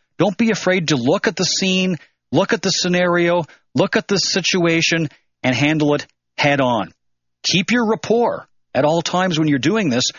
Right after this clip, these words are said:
but handle your objections head on. Last but not least, always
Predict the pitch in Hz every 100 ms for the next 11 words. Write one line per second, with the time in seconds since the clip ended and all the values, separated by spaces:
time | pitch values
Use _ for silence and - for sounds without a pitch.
0 | - - 123 143 165 196 196 190 156 151
1 | 143 - 151 - _ - 135 123 110 90
2 | _ _ _ _ _ _ _ 123 143 139
3 | 135 131 127 117 104 - - - _ _
4 | _ _ _ _ _ 131 156 160 170 170
5 | 160